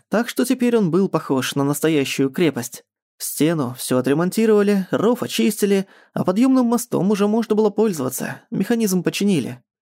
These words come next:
Как и в прошлый раз, устроили праздник. Снова мне давали клятву верности новые бароны, которые присоединились к нам во время похода.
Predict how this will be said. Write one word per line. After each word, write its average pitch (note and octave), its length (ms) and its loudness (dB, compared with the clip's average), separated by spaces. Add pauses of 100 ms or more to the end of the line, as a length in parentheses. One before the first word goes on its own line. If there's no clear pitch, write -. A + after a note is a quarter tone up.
(260)
Как D#3 220 -2
и E3 60 2
в D#3+ 100 -6
прошлый D#3+ 400 0
раз, E3+ 340 -2
устроили G#3+ 500 2
праздник. C3 520 -2 (200)
Снова - 440 -4
мне F3 140 0
давали D#3 260 2
клятву D3+ 320 0
верности D3+ 440 -2
новые D3 280 2
бароны, F#3 640 0
которые F3+ 320 0
присоединились F3 640 0
к - 80 -12
нам E3 120 0
во D#3 60 2
время D#3+ 220 0
похода. D#3 520 0